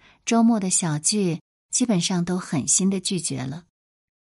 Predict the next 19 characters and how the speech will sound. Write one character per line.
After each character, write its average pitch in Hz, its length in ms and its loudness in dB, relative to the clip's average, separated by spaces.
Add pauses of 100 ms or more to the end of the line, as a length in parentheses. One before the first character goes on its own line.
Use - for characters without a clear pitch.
(600)
每 196 160 2
天 233 180 2
黄 190 240 0
昏 208 160 0
时 180 220 -2
分 190 260 0
就 185 140 -4
开 180 160 -6
始 151 160 -6
焦 185 340 -4
虑， 180 300 -2 (440)
今 262 200 4
晚 170 440 2
要 214 120 -2
更 233 180 2
新 254 200 4
的 247 80 6
内 226 160 2
容 196 480 0